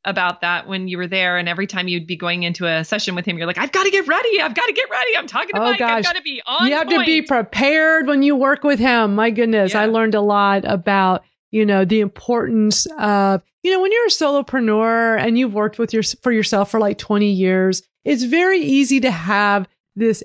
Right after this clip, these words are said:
Speaker 2: attitude of being a little bit more relaxed and, you know, and, and people know how good your work is. So you don't feel like you have to always be proving yourself and be on your toes at all times. But working with Mike,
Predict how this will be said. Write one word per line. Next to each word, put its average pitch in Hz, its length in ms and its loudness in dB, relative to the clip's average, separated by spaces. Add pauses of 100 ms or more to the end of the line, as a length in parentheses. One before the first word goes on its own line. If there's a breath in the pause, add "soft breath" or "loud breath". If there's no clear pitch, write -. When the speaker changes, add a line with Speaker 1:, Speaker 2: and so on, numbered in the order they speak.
Speaker 2:
attitude 208 680 2
of 196 140 0
being 208 160 2
a 202 40 2
little 202 140 2
bit 214 140 -2
more 202 180 0
relaxed 196 1000 0
and, 190 200 0
you 214 260 0
know, 196 340 2
and, 190 200 0
and 202 200 -2
people 226 280 -2
know 208 280 4
how 202 180 2
good 190 240 0
your 214 140 2
work 196 360 0
is. 196 300 2
So 220 60 0
you 196 80 0
don't 208 240 0
feel 226 100 2
like 208 180 0
you 220 40 0
have 208 100 -2
to 196 100 -2
always 196 320 2
be 208 120 -4
proving 294 500 0
yourself 247 560 2 (280)
and 202 140 0
be 262 120 4
on 262 120 2
your 254 120 4
toes 247 420 0
at 247 80 2
all 233 160 2
times. 226 500 0 (200)
But 226 120 0
working 262 400 0
with 262 180 2
Mike, 226 540 0